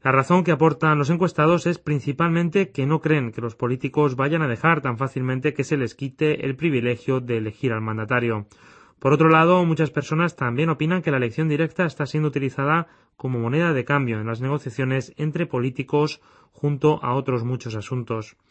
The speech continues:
Entre los nombres que suenan como candidatos para suceder a Václav Klaus en el Castillo de Praga, el que más apoyo recibió en el sondeo fue el de Jan Fischer, ex primer ministro de, del gobierno tecnócrata formado tras la caída del gabinete de Mirek Topolánek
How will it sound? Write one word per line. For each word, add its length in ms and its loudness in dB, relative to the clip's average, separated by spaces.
Entre 220 -2
los 260 2
nombres 340 4
que 120 -2
suenan 380 0
como 260 -2
candidatos 600 -2
para 200 -2
suceder 500 -4
a 120 0
Václav 340 -4
Klaus 320 2
en 80 -2
el 80 -2
Castillo 380 -4
de 100 0
Praga, 400 0
el 100 -12
que 80 -6
más 160 -2
apoyo 300 2
recibió 440 0
en 60 2
el 80 -2
sondeo 420 0
fue 400 -2
el 100 -2
de 120 0
Jan 180 -2
Fischer, 440 -4
ex 200 -12
primer 340 -2
ministro 460 0
de, 280 -2
del 160 -2
gobierno 380 2
tecnócrata 640 -2
formado 460 -2
tras 260 -4
la 140 -2
caída 340 -2
del 100 -2
gabinete 480 -2
de 200 -4
Mirek 280 -4
Topolánek 580 -2